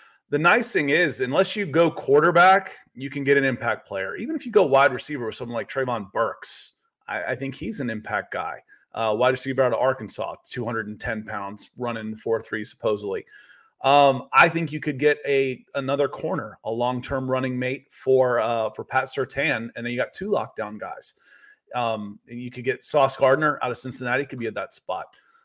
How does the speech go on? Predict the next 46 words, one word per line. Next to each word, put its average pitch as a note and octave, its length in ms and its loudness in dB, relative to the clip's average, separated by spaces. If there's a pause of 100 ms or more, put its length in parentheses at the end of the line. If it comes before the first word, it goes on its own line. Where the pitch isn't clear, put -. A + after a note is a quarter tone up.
(140)
Uh, A2 220 -2
Derek B2 280 2
Stingley B2+ 360 -6
Junior D3+ 320 -4
could A#2+ 180 -14
be G#2+ 100 -6
at G#2+ 120 -8
that G#2 180 -6
spot. G2+ 400 -8 (880)
Andrew C3+ 300 0
Booth F#3 320 0
could B2 180 -10
be A2+ 140 -6
there. G2+ 320 -8 (500)
And D#3+ 640 -2
there's D3+ 320 0
que-, - 520 -4
I F#3+ 100 6
have B3 240 0
questions. A#2+ 720 0
I D#3 80 0
don't F#3+ 160 0
feel G3 120 4
like E3 200 2
there D3+ 220 6
is, B2 220 2
a, C3 160 2
and D3+ 140 0
there's D#3 160 0
no, E3 340 2
I, C#3 180 2
I D3 80 2
say C3+ 280 2
there's A#2+ 300 -2
no B2+ 140 -2
sure A#2+ 260 -2
thing. A#2 200 -4
There's A#2 160 -4
never D3 280 4
a A2+ 40 -2
sure G#2+ 220 -2
thing. E2+ 340 -12 (100)
Don't C3 140 -6
get B2 120 -2
me A#2 100 -8
wrong. F#2 240 -10